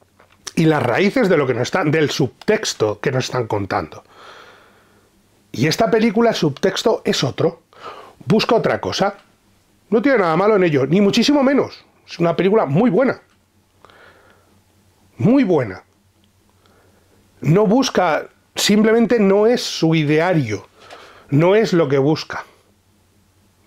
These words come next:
No es, eh, otra que tiene ese concepto. Matar a un ruiseñor tiene ese sueño de Camelot.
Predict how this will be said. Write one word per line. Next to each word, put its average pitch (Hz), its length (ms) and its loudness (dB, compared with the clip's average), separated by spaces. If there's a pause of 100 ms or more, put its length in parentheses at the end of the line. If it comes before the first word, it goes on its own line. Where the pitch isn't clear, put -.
(1300)
No 165 360 2
es, 208 400 0 (1200)
eh, - 260 -14
otra 139 520 0 (140)
que 156 160 -2
tiene 196 320 2
ese 190 200 0
concepto. 170 640 0 (1400)
Matar 143 320 0
a - 20 4
un 233 100 4
ruiseñor 151 640 0 (640)
tiene 170 420 0
ese 143 320 0
sueño 156 480 2
de 139 120 0
Camelot. 117 640 -2